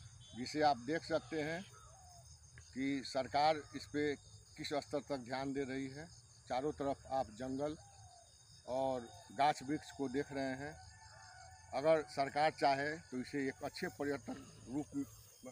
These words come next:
स्थल के रूप में विकसित कर सकती है, जिससे यहाँ रोज के रहने वाले लोगों को भी पूर्णतः रोजगार मिलने, मिलेगा और ये आर्थिक स्थिति का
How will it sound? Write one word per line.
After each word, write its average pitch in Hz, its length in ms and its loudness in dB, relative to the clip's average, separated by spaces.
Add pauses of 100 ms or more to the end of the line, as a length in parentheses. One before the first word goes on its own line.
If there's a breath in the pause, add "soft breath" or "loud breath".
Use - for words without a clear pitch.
(120)
स्थल 156 200 0
के 139 180 -2
रूप 143 200 -2
में 135 140 0
विकसित 135 400 -6
कर 170 120 2
सकती 156 340 -2
है, 160 240 0 (520)
जिससे 139 260 -2
यहाँ 143 300 0
रोज 143 240 -2 (380)
के 139 260 -4
रहने 147 280 -2
वाले 165 260 4
लोगों 147 300 0
को 156 180 -4
भी 151 260 0 (500)
पूर्णतः 156 460 2
रोजगार 147 440 2 (500)
मिलने, 156 440 4 (120)
मिलेगा 170 540 6 (640)
और 151 320 4 (640)
ये 139 200 4
आर्थिक 143 560 2
स्थिति 160 460 -6
का 139 340 6